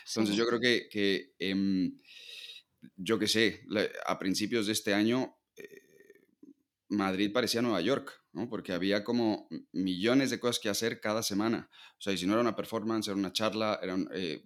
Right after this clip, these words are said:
Speaker 1: era una lectura de poesía, eran exhibiciones, eran performances en exhibiciones. Entonces, todo el rato estábamos haciendo algo y, y todo el rato estábamos como conociéndonos entre nosotros. Y luego
Speaker 2: Sí.
Speaker 1: también hay, hay una cosa de, de, mm,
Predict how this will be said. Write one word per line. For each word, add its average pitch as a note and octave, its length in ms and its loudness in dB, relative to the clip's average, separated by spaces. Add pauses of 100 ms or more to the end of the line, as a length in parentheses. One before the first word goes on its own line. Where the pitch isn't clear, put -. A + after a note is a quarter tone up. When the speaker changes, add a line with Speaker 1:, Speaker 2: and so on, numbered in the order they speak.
(300)
Speaker 1:
era - 120 -4
una F#2+ 160 -2
lectura F#2 260 -4
de F#2 80 -2
poesía, G#2 400 0
eran G2 200 0
exhibiciones, G#2 760 0 (240)
eran G#2 160 -2
performances G2+ 560 -4
en F2+ 100 -2
exhibiciones. G2 520 -4
Entonces, G2 300 -4
todo A2+ 120 -2
el G#2+ 80 -2
rato A#2 220 -2
estábamos G2 380 -4
haciendo F#2+ 380 -2
algo G#2 300 -2 (340)
y, F#2 320 -4
y F2 80 -6
todo G#2 140 2
el G#2 80 2
rato A2+ 220 2
estábamos G#2 420 0
como G2+ 220 -4
conociéndonos G#2 760 0
entre F2+ 260 -6
nosotros. F#2+ 580 -8 (340)
Y - 80 -8
luego A2 140 2
Speaker 2:
Sí. B2 60 0
Speaker 1:
también B2+ 220 2
hay, B2 320 2
hay A2 120 -2
una A2+ 200 -2
cosa A#2 280 -2
de, G#2 320 0 (420)
de, F2+ 380 0
mm, E2+ 460 0